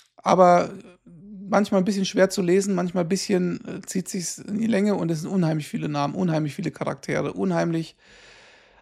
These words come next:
abgedrehte, äh, Sachen, äh, Magiesystem, ähm,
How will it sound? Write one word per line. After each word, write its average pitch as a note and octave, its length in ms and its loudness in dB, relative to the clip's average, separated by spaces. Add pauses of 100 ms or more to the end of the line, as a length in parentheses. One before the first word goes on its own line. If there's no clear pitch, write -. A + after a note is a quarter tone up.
abgedrehte, D#3+ 1700 4
äh, D3+ 40 -8
Sachen, D#3 540 0
äh, D3+ 260 -6
Magiesystem, D#3 1080 -2
ähm, C#3 760 -6